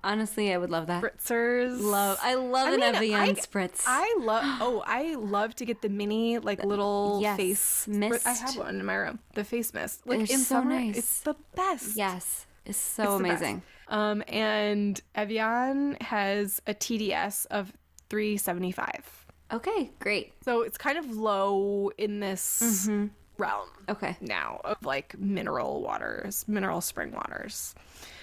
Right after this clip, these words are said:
Speaker 2: And honestly, like, there's so much informa-, there's so many more sources. Like, I only did, like,
Speaker 1: Yeah.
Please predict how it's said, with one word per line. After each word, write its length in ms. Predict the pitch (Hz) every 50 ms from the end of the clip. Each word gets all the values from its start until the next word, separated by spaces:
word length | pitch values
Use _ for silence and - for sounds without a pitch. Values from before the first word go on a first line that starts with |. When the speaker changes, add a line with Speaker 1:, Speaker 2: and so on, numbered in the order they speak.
| - - - - - - - _ -
Speaker 2:
And 160 | - 320 339 - -
honestly, 420 | 277 320 392 523 523 - - 480 480 480 466 453 427 - -
like, 380 | 254 269 262 233 226 - - - - -
there's 260 | 208 254 277 330 339 -
so 640 | - - - - - - 240 220 214 226 233 233 254 240
much 200 | 240 233 220 -
informa-, 380 | - 208 196 - 202 180 - -
there's 240 | 202 247 269 262
so 220 | - - - 220 208
many 160 | 208 202 202
more 200 | 196 190 185 185
sources. 680 | - - - - 190 190 - 185 202 196 202 202 196 -
Like, 220 | 208 180 185 185 -
I 140 | - 214 214
only 200 | 220 254 294 294
did, 180 | 220 220 262 208
like, 120 | 214 196
Speaker 1:
Yeah. 120 | - 208